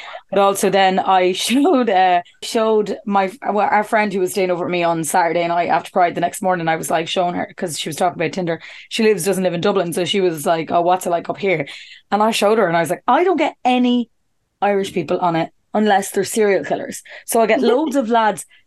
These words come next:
Speaker 1: in, in Dublin for the weekends here.
Speaker 2: Oh,
Speaker 1: And,
Speaker 2: yeah.
Speaker 1: and then I get other ones, "I'm here to learn English." I'm like, "Go to fucking school.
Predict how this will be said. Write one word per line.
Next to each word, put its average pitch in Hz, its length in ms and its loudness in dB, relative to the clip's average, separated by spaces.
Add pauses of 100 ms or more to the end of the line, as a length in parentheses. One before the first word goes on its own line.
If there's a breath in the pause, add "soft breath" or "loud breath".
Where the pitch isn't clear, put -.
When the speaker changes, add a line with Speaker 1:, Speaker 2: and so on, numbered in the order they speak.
(100)
Speaker 1:
in, 262 360 2
in 262 220 0
Dublin 262 460 0
for 254 140 -6
the 247 100 -2
weekends 214 920 0
here. 254 280 0
Speaker 2:
Oh, - 40 2
Speaker 1:
And, 269 120 2
Speaker 2:
yeah. 277 100 -4
Speaker 1:
and 220 160 0
then 226 60 4
I 226 60 2
get 220 120 0
other 233 160 2
ones, 214 260 -2 (360 loud breath)
"I'm 226 100 2
here 240 160 2
to 226 140 -6
learn 208 160 0
English." 180 320 -2
I'm 202 80 -4
like, 185 340 -2
"Go 220 160 0
to - 140 -16
fucking 196 240 -6
school. 165 400 -4